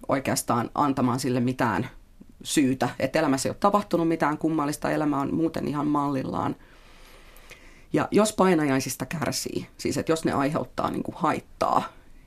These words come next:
niin, niin silloin niistä olisi ehkä hyvä mennä juttelemaan jonkun kanssa. Et on olemassa ihan tämmöisiä psykoterapeuttisia menetelmiä hoitaa painajaisia,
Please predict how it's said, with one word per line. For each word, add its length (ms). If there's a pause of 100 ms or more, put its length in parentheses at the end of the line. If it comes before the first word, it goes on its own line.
(240)
niin, 540
niin 240
silloin 300
niistä 220
olisi 140
ehkä 180
hyvä 220
mennä 340
juttelemaan 720 (200)
jonkun 340
kanssa. 420 (300)
Et 240 (540)
on 200
olemassa 540
ihan 340
tämmöisiä 400
psykoterapeuttisia 1160 (360)
menetelmiä 800
hoitaa 640 (380)
painajaisia, 800